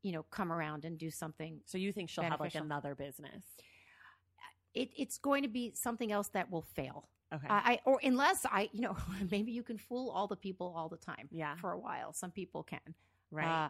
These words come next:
Speaker 1: I will kind of be fascinated to see what she does next. Is she going to
Speaker 2: I
Speaker 1: prison?
Speaker 2: think,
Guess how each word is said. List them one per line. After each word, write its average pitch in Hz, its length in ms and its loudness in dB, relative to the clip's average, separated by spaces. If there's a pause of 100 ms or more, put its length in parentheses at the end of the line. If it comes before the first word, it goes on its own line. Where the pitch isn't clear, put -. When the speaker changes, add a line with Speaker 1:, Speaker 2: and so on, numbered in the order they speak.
Speaker 1:
I 254 100 8
will 269 220 4
kind 220 200 0
of 190 100 -6
be 196 100 -4
fascinated 165 640 -8
to 170 80 -6
see 165 360 -8
what 156 200 -12
she 175 100 -10
does 160 260 -12
next. - 220 -12
Is 254 100 -2
she 392 200 2
going 392 220 0
to 427 80 -2
Speaker 2:
I - 280 -20
Speaker 1:
prison? 320 280 -2
Speaker 2:
think, 539 120 -4